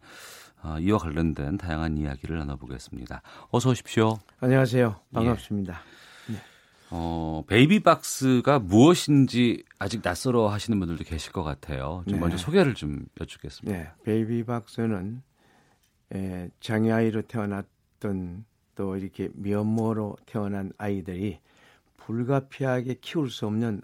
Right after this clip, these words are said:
Speaker 2: 아이들을 보호하는 곳입니다.
Speaker 1: 네.
Speaker 2: 생명을 살리는 곳입니다.
Speaker 1: 예.
Speaker 2: 네네.
Speaker 1: 음.
Speaker 2: 그래서 베이비박스는 그 엄마, 아빠들에, 어, 의한 지켜진 아이들이죠.
Speaker 1: 네.
Speaker 2: 예. 이 아이만큼은 끝까지,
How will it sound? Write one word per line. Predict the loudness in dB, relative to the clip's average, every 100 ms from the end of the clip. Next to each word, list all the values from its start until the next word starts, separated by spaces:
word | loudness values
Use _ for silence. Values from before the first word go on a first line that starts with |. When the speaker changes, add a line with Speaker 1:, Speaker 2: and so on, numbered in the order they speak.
| _
Speaker 2:
아이들을 | -8 -8 -8 -12 -14 -12 -14 -16 _ _ _ _ _
보호하는 | 0 2 2 0
곳입니다. | -6 -12 -14 -14 -18 -6
Speaker 1:
네. | 0
Speaker 2:
생명을 | 2 2 0 -4
살리는 | -2 -2 -2 -6
곳입니다. | -14 -18 -20 -20 -20 -6
Speaker 1:
예. | -4 -4 -6 -8
Speaker 2:
네네. | -8 -8 -10 -14 -20 _
Speaker 1:
음. | -4 -4 -4
Speaker 2:
그래서 | -4 -6 -4
베이비박스는 | -4 -4 -2 -2 -2 0 0 0 -6 _ _ _ _ _ _
그 | -4 -2 -2
엄마, | -2 2 2 2 0 -6
아빠들에, | -10 -12 -2 -2 -2 -6 -6 _ _ -12
어, | -12 -10 -10 -10 -12 -14
의한 | -6 -2 -2 -4 -10 _ _ -8
지켜진 | -8 -6 -4 -2 0 -2 -4
아이들이죠. | -8 -8 -10 -16 -20 -20 -18 -2
Speaker 1:
네. | 0
Speaker 2:
예. | 0 -4 -8 -10 -18 _ _
이 | -2 0
아이만큼은 | 0 -2 -6 -8 -8 -8 -8 -12
끝까지, | -14 -10 -8 -2 -2 -2 -6